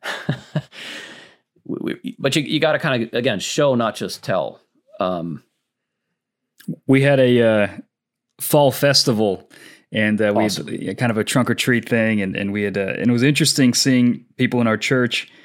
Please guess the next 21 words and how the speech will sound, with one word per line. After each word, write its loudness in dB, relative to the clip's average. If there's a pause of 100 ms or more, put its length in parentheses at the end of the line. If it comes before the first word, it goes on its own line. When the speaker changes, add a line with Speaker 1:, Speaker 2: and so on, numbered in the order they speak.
(520)
Speaker 2:
uh, -6 (1300)
show 6
up 4
in 4
costumes, 0
you 0
know, 4
funny 2
Speaker 1:
Yes. 2
Speaker 2:
costumes. 2
They're 4
Winnie 4
the 2
Speaker 1:
It's 2
Speaker 2:
Pooh, 4
or 4
Speaker 1:
great. 2
Speaker 2:
they're, 2
you 0
know, 0
Speaker 1:
Right. -2